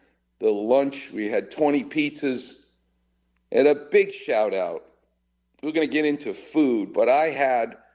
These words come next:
one of my favorite things to put in my mouth beyond pizza. It's something called a cannoli.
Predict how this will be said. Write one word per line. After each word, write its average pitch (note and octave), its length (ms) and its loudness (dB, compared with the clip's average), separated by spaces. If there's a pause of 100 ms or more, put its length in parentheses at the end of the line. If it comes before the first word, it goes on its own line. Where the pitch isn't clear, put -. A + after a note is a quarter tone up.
(340)
one A2 180 -8
of A2+ 80 -4
my G#2+ 160 -4
favorite D#3+ 760 0 (420)
things C#3 340 0
to A#2 100 0
put - 280 2
in A#2+ 100 -10
my B2+ 220 0
mouth B2 480 0
beyond C3 480 0
pizza. D3+ 440 -2 (1600)
It's - 200 -6
something D3+ 560 0
called B2 480 2
a G#2+ 80 -4
cannoli. G#2 880 -2